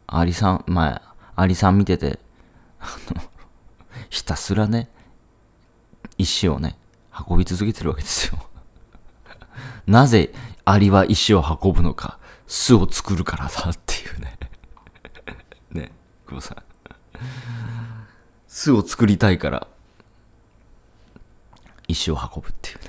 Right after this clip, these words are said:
ね。うん、なぜ巣を作るのか。生きるためであると。<laughs>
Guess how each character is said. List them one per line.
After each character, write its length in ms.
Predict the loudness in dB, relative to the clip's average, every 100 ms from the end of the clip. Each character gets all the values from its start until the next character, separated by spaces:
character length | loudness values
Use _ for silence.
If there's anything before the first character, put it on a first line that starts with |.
| -14
ね。 160 | -14 -14 -18 -20 _ _ _ _ _ _ _ _ _ _ -14
う 40 |
ん、 200 | -12 -12 0
な 160 | 6 6
ぜ 100 | 6
巣 180 | 2 -2
を 80 |
作 220 | -2 -4 -6
る 80 | -6
の 100 | -8
か。 220 | -10 -12 _ _ -8
生 60 |
き 140 | -4 -2
る 80 | -2
た 140 | -6
め 100 | -6
で 60 | -6
あ 60 |
る 100 | -4
と。 100 | -6
<laughs> 40 | -6